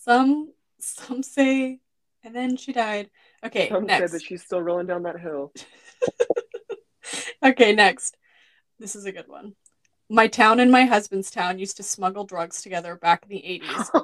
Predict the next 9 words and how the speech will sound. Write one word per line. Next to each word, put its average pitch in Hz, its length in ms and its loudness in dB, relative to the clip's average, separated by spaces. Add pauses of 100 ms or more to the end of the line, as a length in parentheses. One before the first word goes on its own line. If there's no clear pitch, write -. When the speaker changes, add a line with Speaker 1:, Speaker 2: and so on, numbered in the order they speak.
(160)
Speaker 2:
<laughs> - 340 -2
Speaker 1:
Dixie 254 480 2
Mafia. 196 760 0 (180)
And 202 100 -20
that's 202 220 -6
really 196 260 -4
a 185 40 -6
name. 175 360 -18 (760)
Dixie 330 760 2